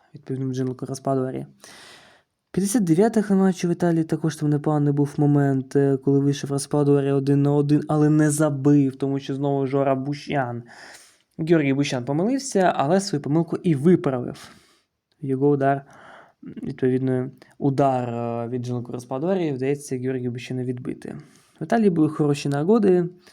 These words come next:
і справді Україні було важко. Італія справді дуже сильно виглядала. Пригадується момент, коли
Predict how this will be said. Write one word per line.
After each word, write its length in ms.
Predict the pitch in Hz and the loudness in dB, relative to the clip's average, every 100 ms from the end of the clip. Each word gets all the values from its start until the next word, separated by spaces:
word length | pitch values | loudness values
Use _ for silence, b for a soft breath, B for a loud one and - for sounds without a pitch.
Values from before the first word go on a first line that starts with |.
| B B B B B B | B B B B B B
і 20 | |
справді 440 | - - 196 165 151 | -10 -2 0 2 0
Україні 380 | 147 151 151 | 0 -2 0
було 260 | 143 143 143 | 0 2 2
важко. 540 | 139 156 135 135 - | 4 2 2 -2 -8
Італія 440 | 123 147 165 160 135 | -6 0 2 2 0
справді 640 | 135 143 143 135 131 131 | -2 -2 -2 -2 -4 -4
дуже 260 | 127 143 131 | -2 -2 -4
сильно 400 | 131 135 131 123 | -2 -2 -2 -4
виглядала. 840 | 123 127 131 170 190 170 151 147 147 B B _ _ _ B B B B B | -4 -4 0 2 4 2 2 -2 -8 B B _ _ _ B B B B B
Пригадується 1300 | - 147 147 190 180 160 151 - 151 147 143 143 139 - b _ _ _ _ - _ _ _ - - | -2 -2 2 2 4 0 -2 0 2 4 4 2 -2 -8 b _ _ _ _ -20 _ _ _ -16 -6
момент, 420 | 143 139 147 147 | -2 2 2 0
коли 720 | 139 139 139 135 131 131 127 | 0 0 4 6 6 4 2